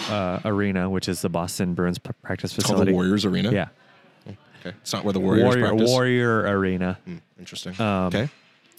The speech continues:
Speaker 1: and it, it was a fundraiser for leukemia lymphoma. Uh, I had to raise a certain amount of money.
Speaker 2: What's that? Sorry.
Speaker 1: Um,
Speaker 2: He stared me down. I got scared.
Speaker 1: Uh, <laughs> which, um,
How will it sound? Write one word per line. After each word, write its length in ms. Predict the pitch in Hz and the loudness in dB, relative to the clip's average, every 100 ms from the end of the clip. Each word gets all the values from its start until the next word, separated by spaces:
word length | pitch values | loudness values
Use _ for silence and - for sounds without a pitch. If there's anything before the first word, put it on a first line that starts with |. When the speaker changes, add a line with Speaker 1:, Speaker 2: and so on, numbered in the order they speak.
| - - - - - - - | -18 -20 -20 -20 -20 -20 -6
Speaker 1:
and 300 | 117 104 98 | -2 0 0
it, 160 | 98 95 | -2 -2
it 80 | - | 0
was 160 | 110 104 | 0 2
a 40 | |
fundraiser 640 | 101 - 123 101 101 113 | 0 0 0 0 0 -2
for 160 | 113 110 | -2 -2
leukemia 420 | 101 98 - 104 101 101 101 | 0 -2 0 0 2 0 0
lymphoma. 360 | - 98 98 113 - 139 - | -2 -2 -2 -4 -10 -16 -6
Uh, 40 | |
I 220 | 92 90 | -4 -2
had 80 | 95 | -4
to 100 | - | -4
raise 200 | 98 92 | -4 -4
a 40 | 98 | -4
certain 200 | 104 95 | -4 -2
amount 180 | 95 95 | -2 -2
of 60 | |
money. 200 | 92 98 | -2 -2
Speaker 2:
What's 140 | 110 - | -2 -2
that? 160 | 92 - - _ _ _ _ - - _ _ _ _ - | -4 -6 -18 _ _ _ _ -20 -20 _ _ _ _ -12
Sorry. 260 | - 90 92 _ _ _ - - - - - | -8 -8 -10 _ _ _ -20 -20 -20 -14 -4
Speaker 1:
Um, 480 | 98 92 87 90 98 _ | 0 0 -2 -4 -10 _
Speaker 2:
He 100 | - | -6
stared 260 | 123 101 87 | -4 -2 -2
me 60 | 90 | -2
down. 260 | 87 92 98 | -2 -2 -2
I 60 | |
got 180 | 110 104 | -2 -4
scared. 280 | - 101 98 - - - - - | -2 -2 -2 -6 -14 -14 -14 -10
Speaker 1:
Uh, 340 | - 117 113 151 135 - | -4 0 2 0 -2 -8
<laughs> 180 | 143 | -6
which, 260 | 139 123 - | -2 0 0
um, 560 | 123 104 95 92 92 | -2 0 0 -2 -4